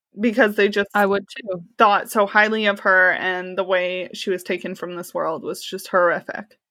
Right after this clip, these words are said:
Speaker 1: The beatification is scheduled for June sixth, uh, for next year. Um,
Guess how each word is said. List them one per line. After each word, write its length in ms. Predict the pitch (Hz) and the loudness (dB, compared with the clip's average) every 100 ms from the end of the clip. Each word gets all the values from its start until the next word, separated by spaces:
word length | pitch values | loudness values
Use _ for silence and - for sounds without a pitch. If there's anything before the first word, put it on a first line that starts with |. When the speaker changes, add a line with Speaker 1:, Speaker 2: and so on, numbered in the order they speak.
| - | 2
Speaker 1:
The 100 | 247 | 2
beatification 1080 | 214 233 - 320 - 330 285 202 - 202 196 | 2 -4 -2 -2 -2 -2 0 0 2 2 2
is 320 | - 202 202 | 0 0 0
scheduled 580 | - 214 202 202 196 196 | 0 2 2 2 0 0
for 220 | 202 190 | 2 2
June 300 | 196 202 208 | 2 -2 -4
sixth, 500 | 208 190 202 _ - _ _ _ _ | 0 0 -2 _ -20 _ _ _ _
uh, 280 | 196 180 175 - _ | 2 2 2 -6 _
for 120 | 214 | 0
next 440 | 202 185 - - 180 | 2 0 -2 -10 -6
year. 320 | 180 208 208 _ _ _ _ _ _ - | -4 -6 -10 _ _ _ _ _ _ 0
Um, 600 | 208 190 180 185 196 202 | 4 4 4 0 -8 -10